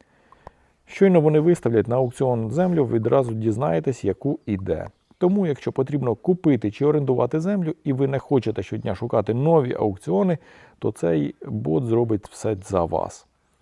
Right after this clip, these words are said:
Ви не пропустите те, що шукаєте, бо бот постійно моніторить за вашими критеріями. Посилання в описі під відео та коментарях. А ми переходимо до теми зерна, яке постійно змінює вектор цін в залежності не лише від погодних умов,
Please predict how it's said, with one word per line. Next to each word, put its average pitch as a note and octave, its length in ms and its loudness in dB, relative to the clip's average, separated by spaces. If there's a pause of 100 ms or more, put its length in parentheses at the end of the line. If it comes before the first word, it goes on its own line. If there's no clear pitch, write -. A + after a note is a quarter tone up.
(260)
Ви D#3 140 0
не D#3 100 2
пропустите C#3+ 540 0
те, C#3+ 160 0
що - 140 -8
шукаєте, G2 540 -2
бо G#2 100 -2
бот C3 200 -2
постійно E3 440 -4
моніторить C3+ 680 0
за A2 120 2
вашими G#2+ 420 -2
критеріями. F#2 640 -2
Посилання E3 520 2
в - 200 -2
описі D3+ 460 -2
під G#2+ 200 -6
відео D3+ 420 2
та D#3 260 -4
коментарях. F2+ 720 -4 (920)
А D#3 60 2
ми G#3+ 100 4
переходимо E3 420 2
до B2+ 80 4
теми C3+ 240 0
зерна, G2+ 300 -2
яке G#2 160 -4
постійно D#3+ 360 -4
змінює B2+ 300 -2
вектор B2 400 0
цін F#3 240 -2
в - 20 -4
залежності B2+ 640 -2
не C3 180 -2
лише D3 360 2
від D3+ 160 -4
погодних A#2+ 520 0
умов, C3 340 0